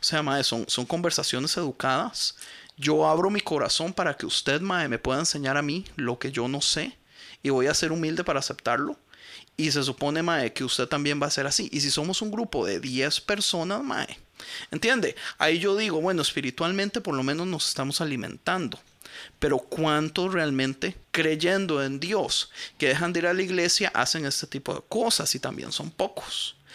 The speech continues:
Entonces yo digo, si yo puedo lograr llegar a estar en una madurez espiritual donde puedo tomar el tiempo de buscar mis amigos, de crear estas situaciones sociales donde podemos tener una relación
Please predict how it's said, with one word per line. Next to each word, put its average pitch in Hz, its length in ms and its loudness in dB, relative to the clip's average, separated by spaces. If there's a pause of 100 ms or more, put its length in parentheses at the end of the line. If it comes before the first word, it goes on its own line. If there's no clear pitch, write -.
(200)
Entonces 175 260 2
yo 214 160 4
digo, 170 300 4
si 160 240 0
yo 190 200 2
puedo 247 320 2
lograr 220 360 4
llegar 208 300 2
a 202 60 4
estar - 580 2
en 139 240 0
una 170 180 0
madurez 170 600 2
espiritual 131 720 -2 (360)
donde 139 220 2
puedo 185 420 2 (600)
tomar 160 320 4
el 185 140 2
tiempo 170 420 2
de 117 60 2
buscar 131 320 0
mis 185 180 0
amigos, 147 480 -2
de 95 120 -6
crear 143 580 2 (100)
estas 165 400 0
situaciones 156 840 -2
sociales 147 760 0 (380)
donde 139 380 0
podemos 143 420 0
tener 170 340 0 (440)
una 151 200 2
relación 170 640 0